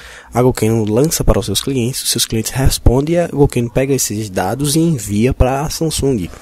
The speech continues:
Esse é um serviço que a Gokeno faz. E,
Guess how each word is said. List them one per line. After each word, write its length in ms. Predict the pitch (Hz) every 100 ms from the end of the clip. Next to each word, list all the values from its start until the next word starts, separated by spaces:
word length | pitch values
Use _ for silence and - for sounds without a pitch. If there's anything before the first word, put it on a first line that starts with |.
| - _ _ _ _ _ _ _ - -
Esse 160 | -
é 20 |
um 100 | 120
serviço 540 | 110 151 120 120 151 -
que 60 |
a 40 | 135
Gokeno 300 | 135 127 131
faz. 340 | - 107 - - - - - - - - - _ -
E, 520 | 135 147 170 170 156